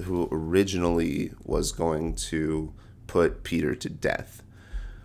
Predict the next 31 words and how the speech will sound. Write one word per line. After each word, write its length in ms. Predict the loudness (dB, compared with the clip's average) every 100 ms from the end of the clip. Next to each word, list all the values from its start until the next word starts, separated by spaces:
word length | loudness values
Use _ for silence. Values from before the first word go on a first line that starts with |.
| -10 4
Once 640 | 6 6 4 0 -2 -4 2
Pena 760 | 4 6 6 6 6 2 -2 -10 -18 -20 0
finds 300 | 4 6 6
out 140 | 6
all 160 | 8 4
of 80 | 4
this 180 | 0 -2
new 120 | -2
information, 720 | -2 -2 0 2 2 0 -2
he 200 | 0 2
decides 640 | 2 4 6 8 6 2
that 180 | -2 0
he 120 | 0
made 220 | 2 0 0
the 60 |
wrong 200 | -2 0
decision, 640 | -2 0 2 2 4 2 0 -10 -20 -8
and 140 | -2
he 80 | 2
is 160 | 2 2
going 220 | 0 0
to 120 | -2
go 240 | 2 4 4
to 360 | 2 2 2
the, 360 | 0 -2 -2 -2 -2
uh, 320 | 2 2 0 -6 -10 -2 8
rebels 600 | 8 10 4 2 -4 -8 -20 -20 -20 -10 0
who 320 | 4 6 4
are 340 | 4 4 4 2
in, 360 | 4 4 2
uh, 340 | -2 -4 -6